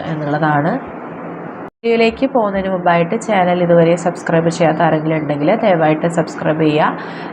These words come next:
വീഡിയോ ഇഷ്ടമായാൽ തീർച്ചയായിട്ടും ലൈക്ക് ചെയ്യുക, ഷെയർ ചെയ്യുക, കമന്റ് ചെയ്യുക. ഇതൊരു ജനറൽ റീഡിംഗ് ആണ്, അതുപോലെ ജെൻഡർലെസ് ആണ്, ടൈംലെസ് ആണ്. ഈ വീഡിയോ നിങ്ങളിപ്പോൾ കാണുന്നോ ആ ഒരു ടൈമിൽ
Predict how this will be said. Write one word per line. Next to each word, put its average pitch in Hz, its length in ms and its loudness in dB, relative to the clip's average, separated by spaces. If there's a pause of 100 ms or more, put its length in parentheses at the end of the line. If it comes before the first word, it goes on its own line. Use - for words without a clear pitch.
(100)
വീഡിയോ 240 280 6
ഇഷ്ടമായാൽ 214 540 2 (420)
തീർച്ചയായിട്ടും 240 540 2 (100)
ലൈക്ക് 196 240 2
ചെയ്യുക, 180 180 4 (100)
ഷെയർ 175 240 4
ചെയ്യുക, 165 300 4
കമന്റ് 147 300 -4
ചെയ്യുക. 160 140 4 (100)
ഇതൊരു 175 300 0
ജനറൽ 180 380 4
റീഡിംഗ് 208 380 0
ആണ്, 208 160 2 (100)
അതുപോലെ 180 400 2
ജെൻഡർലെസ് 160 540 2
ആണ്, 151 160 0 (480)
ടൈംലെസ് 196 500 2
ആണ്. 220 160 0
ഈ - 80 0
വീഡിയോ 185 260 0
നിങ്ങളിപ്പോൾ 175 480 0
കാണുന്നോ 185 380 2 (140)
ആ - 20 4 (120)
ഒരു 175 120 2 (100)
ടൈമിൽ 165 280 2